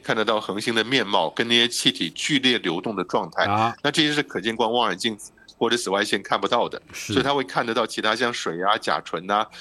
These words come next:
Speaker 1: 跟一些有机物的形成。所以它可以找到这些东西，就代表说正在形成行星，就在恒星旁边正在形成行星的圆盘里面，那被能量刺激的机会就大很多了。
Speaker 2: 是啊，而且另外一方面，韦伯太空望远镜即将投入这个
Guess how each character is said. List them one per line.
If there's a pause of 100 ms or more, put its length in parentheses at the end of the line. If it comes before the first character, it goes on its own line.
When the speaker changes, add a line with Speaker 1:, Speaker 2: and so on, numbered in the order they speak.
(160)
Speaker 1:
跟
一
些
有
机
物
的
形
成。
所
以
它
可
以
找
到
这
些
东
西，
就
代
表
说 (240)
正
在
形
成 (360)
行 (100)
星，
就
在
恒
星
旁
边
正
在
形
成
行
星
的
圆
盘
里
面， (320)
那
被
能
量
刺
激
的
机
会
就
大
很
多
了。
Speaker 2:
是
啊， (380)
而
且
另
外
一
方
面，
韦
伯
太
空
望
远
镜
即
将
投
入
这
个